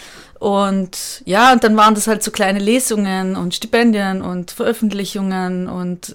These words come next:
eins ums andere. Und irgendwann ist halt mein Roman erschienen.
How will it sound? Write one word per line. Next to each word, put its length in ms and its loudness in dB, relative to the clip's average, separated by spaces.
eins 360 -2
ums 160 -4
andere. 640 4
Und 140 -2
irgendwann 500 2
ist 160 -6
halt 280 -4
mein 200 0
Roman 440 4
erschienen. 720 2